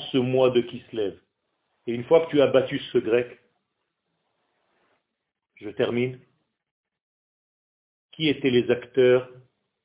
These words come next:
d'Israël ? Comment ils s'appelaient ? Chashmonaïm. Vous entendez encore le mot ? Shemen, Shmoné, Chet, Shmonaïm. Tout est à base de huit. C'est bizarre. C'est-à-dire, les huit ont gagné,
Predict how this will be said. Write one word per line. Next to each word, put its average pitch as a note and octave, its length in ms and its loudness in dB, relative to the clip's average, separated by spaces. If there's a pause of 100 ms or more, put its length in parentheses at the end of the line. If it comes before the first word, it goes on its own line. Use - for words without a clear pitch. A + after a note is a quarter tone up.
(220)
d'Israël ? A#2 580 -2
Comment C3+ 160 0
ils C3 100 -4
s'appelaient ? A#2+ 460 -2 (640)
Chashmonaïm. B2+ 1300 -2 (260)
Vous A2+ 160 -6
entendez A#2+ 320 -2
encore A#2+ 340 0
le A2+ 80 4
mot ? B2 380 -2 (300)
Shemen, B2 520 0
Shmoné, A#2+ 760 -2 (420)
Chet, B2 360 2 (240)
Shmonaïm. A#2+ 840 -4 (160)
Tout E4+ 220 4
est D#4 200 0
à G#3+ 100 4
base A3 260 4
de A3 80 2
huit. G#3 260 0 (420)
C'est - 120 -8
bizarre. C#4+ 500 0 (200)
C'est-à-dire, C4+ 360 4 (120)
les A#3+ 240 4
huit D#4 320 6
ont C4 140 8
gagné, C4 560 2